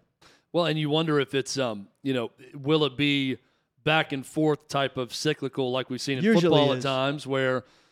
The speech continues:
Speaker 1: an offensive trend comes about, uh, mainly in college football this happen. Offensive trend,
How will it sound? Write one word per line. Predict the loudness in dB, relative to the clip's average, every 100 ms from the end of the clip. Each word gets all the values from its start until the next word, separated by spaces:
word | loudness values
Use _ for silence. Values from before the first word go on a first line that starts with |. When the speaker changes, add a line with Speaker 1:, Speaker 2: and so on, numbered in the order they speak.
| _ -6
Speaker 1:
an | 2
offensive | 2 2 0 -4 -6
trend | 0 2 2 2
comes | 0 0
about, | 0 2 2 2
uh, | -4 -6 -10
mainly | -14 -4 -2 0
in | -2
college | 0 0 0
football | -4 -6 -6
this | -6 -6
happen. | -8 -4
Offensive | -2 -2 -4 -8
trend, | -4 0 2 2 -2